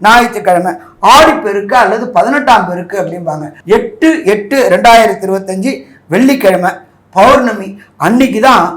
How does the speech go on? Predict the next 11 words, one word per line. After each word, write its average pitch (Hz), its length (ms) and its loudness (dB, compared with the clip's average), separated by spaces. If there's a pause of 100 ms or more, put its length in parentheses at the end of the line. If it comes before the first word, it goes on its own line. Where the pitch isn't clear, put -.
(140)
வரலட்சுமி 202 540 0
விரதமும் 175 400 -12
கொண்டாடுவாங்க. 151 480 -6 (280)
இந்த 165 140 -6
வரலட்சுமி 240 460 2
விரதம் 208 320 -2
அப்படின்றத 196 400 -8
பொறுத்தளவுக்கு 190 560 -8 (440)
ரொம்ப 269 440 -2
பரம 220 320 0
பவித்திரமானது. 190 680 -2